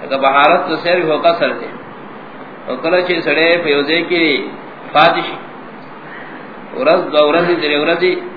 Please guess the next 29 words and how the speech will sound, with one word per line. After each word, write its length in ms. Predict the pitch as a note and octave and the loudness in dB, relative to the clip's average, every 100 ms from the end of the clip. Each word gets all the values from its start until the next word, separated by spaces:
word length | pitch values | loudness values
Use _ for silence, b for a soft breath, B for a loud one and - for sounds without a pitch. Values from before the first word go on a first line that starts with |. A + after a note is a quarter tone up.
| - - - - - | -14 -16 -16 -16 -12
دا 300 | A2 C3+ - | 0 2 4
سمر 220 | - G#3 F#3 | 2 2 4
مدد 160 | E3 | 2
اقامت 600 | D#3 D3 C#3+ C#3 D#3+ F3 | 2 0 2 4 4 2
تا 60 | F3+ | 0
چاہے 280 | D#3+ D3 D3 | 0 0 0
اس 60 | |
سے، 300 | C#3+ C#3+ C#3 B2 - - - - | -2 -2 -2 -2 -10 -16 -18 -6
اگر 240 | C#3+ E3+ F3 | 0 2 2
قصر 280 | F3+ F3+ | 0 0
چے 80 | F3+ | -2
بحالت 600 | D3+ C#3 D3 E3 E3 D3+ | 0 4 4 4 0 -4
سیر 220 | - E3+ | 0 0
کیوں، 220 | F3+ F#3 F3+ | 0 2 2
اگر 160 | D#3 | 4
مستمری 540 | D#3+ D3 - D3 E3 F3+ | 0 -2 -2 -2 0 2
بحالت 420 | D3+ C#3+ D3+ D#3 | 2 4 4 2
اقامت 500 | D3 C#3+ C#3+ C#3+ - | -2 0 2 2 0
کیوں۔ 100 | - C3 - - - - - - - - - - - - - - - - - | -4 -12 -14 -16 -16 -16 -16 -16 -16 -16 -16 -16 -16 -16 -16 -18 -18 -16 -10
امام 200 | B2 C3 | -6 -4
بخاری 240 | C3+ D3 D3+ | -2 -2 -2
سو 180 | C3+ - - - | -4 -4 -10 -8
حکم 220 | C#3 C#3 | -6 -2
اندر 140 | C3+ C#3 | -2 -2
لگا، 240 | B2 A2+ - - - - - - - | -4 -6 -10 -14 -16 -16 -16 -16 -10
دو 60 | B2+ | -4
وجد 220 | C3 B2+ | -4 -4
اختلاف 420 | A#2+ B2 A#2+ A#2+ | -6 -6 -2 -2
دا۔ 200 | A2+ - | -2 -8